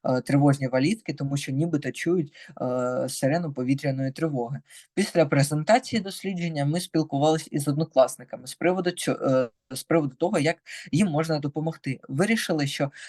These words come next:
важливо спостерігати за станом дітей, які молодші за нас. Навіть якщо дитина просто с-, е, якщо дитині просто сумно, можна при-, е, пригостити, е, солодощами,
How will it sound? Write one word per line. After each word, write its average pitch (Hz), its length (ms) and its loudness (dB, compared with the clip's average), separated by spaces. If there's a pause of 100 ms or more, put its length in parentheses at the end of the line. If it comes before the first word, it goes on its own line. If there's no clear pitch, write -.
(120)
важливо 143 600 2
спостерігати 165 640 0
за 131 300 -8
станом 170 460 -2
дітей, 135 340 -4
які 135 240 -4
молодші 143 440 0
за 160 160 0
нас. 127 320 -6 (340)
Навіть 185 320 2
якщо 156 280 0
дитина 147 400 0
просто 151 440 0
с-, 135 400 -2
е, 135 60 2
якщо 143 300 2
дитині 139 360 0
просто 139 360 0
сумно, 135 480 -4 (300)
можна 226 280 4
при-, 190 160 -2
е, 139 300 -2
пригостити, 147 520 0
е, 131 380 -2
солодощами, 131 800 -4